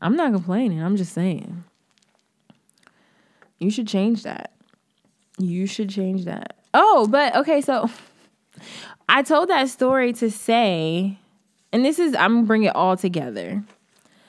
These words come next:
So I've been thinking a lot about the fat of just, yes, I said fat, not fact.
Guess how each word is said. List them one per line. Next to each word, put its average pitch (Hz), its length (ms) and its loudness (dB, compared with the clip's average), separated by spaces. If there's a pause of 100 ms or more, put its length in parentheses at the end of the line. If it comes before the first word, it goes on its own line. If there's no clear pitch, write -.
(280)
So 208 440 0
I've 196 160 2
been 220 160 4
thinking 254 340 0
a 220 100 4
lot 196 360 0
about 170 480 0
the 175 100 -2
fat - 640 -6 (880)
of 165 640 2 (240)
just, 196 800 -2 (500)
yes, 214 220 2
I 240 80 2
said 214 220 0
fat, 170 380 -4 (140)
not 160 220 -6
fact. - 480 -10